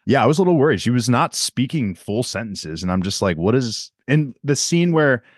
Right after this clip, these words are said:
Sokka has his shirt off and she, like, is looking at him blatantly, just checking him out. It's like, "Come on,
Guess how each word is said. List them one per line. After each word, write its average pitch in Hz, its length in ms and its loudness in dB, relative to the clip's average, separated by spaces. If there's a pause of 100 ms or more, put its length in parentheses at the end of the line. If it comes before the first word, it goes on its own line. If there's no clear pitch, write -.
(160)
Sokka 135 340 0
has 123 220 -2
his 107 120 -8
shirt 120 340 0
off 120 280 4
and 107 100 -2
she, 107 120 -6
like, 92 180 -6
is 90 200 -8
looking 117 320 0
at 117 160 2
him 107 240 -2
blatantly, 143 840 -4
just 127 320 -8
checking 120 440 -4
him 127 120 -2
out. 131 180 0
It's - 140 -10
like, 127 300 -4 (680)
"Come 202 140 -2
on, - 140 -6